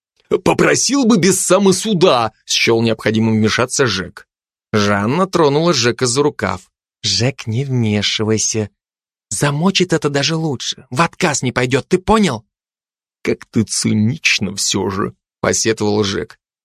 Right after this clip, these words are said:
«Тебе бы только деньги да поменьше работать». «А ты так вошел в роль мента, и причем честного мента, каких и нет давно, что окончательно выпал из реальности»,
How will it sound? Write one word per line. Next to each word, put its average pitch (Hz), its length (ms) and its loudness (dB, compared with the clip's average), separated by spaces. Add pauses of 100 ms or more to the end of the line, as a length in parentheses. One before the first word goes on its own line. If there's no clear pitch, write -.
(120)
«Тебе 180 200 2
бы 170 140 2
только 139 380 2
деньги 123 500 2
да - 120 -2
поменьше 120 520 0
работать». 98 640 -2 (260)
«А - 200 -6
ты - 120 -4
так - 280 -4
вошел 156 320 0
в 131 100 -8
роль 180 160 4
мента, 185 480 2 (420)
и - 60 -2
причем 131 300 -2
честного - 540 -2
мента, 127 360 -4 (240)
каких 190 340 0
и 269 60 2
нет 170 240 0
давно, 143 320 0
что - 160 0
окончательно 196 540 2
выпал 202 280 0
из 175 120 0
реальности», 160 800 -2